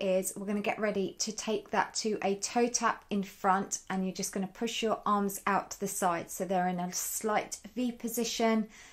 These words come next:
and just extend that foot in front. So this one now gives you a nice stretch through the front of the thighs, known as your quadriceps.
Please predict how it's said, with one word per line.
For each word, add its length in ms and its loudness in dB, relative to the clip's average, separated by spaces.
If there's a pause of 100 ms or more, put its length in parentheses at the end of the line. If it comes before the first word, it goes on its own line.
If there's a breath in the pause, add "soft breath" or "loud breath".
(280 loud breath)
and 240 0
just 220 -4
extend 420 -2
that 180 -4
foot 300 -2
in 140 0
front. 340 -4
So 140 -4
this 240 0
one 160 6
now 240 6
gives 200 -2
you 100 4
a 20 6
nice 280 2
stretch 380 -4
through 120 -4
the 60 -4
front 440 0
of 80 -6
the 100 -2
thighs, 460 2
known 160 0
as 100 -4
your 100 -4
quadriceps. 800 0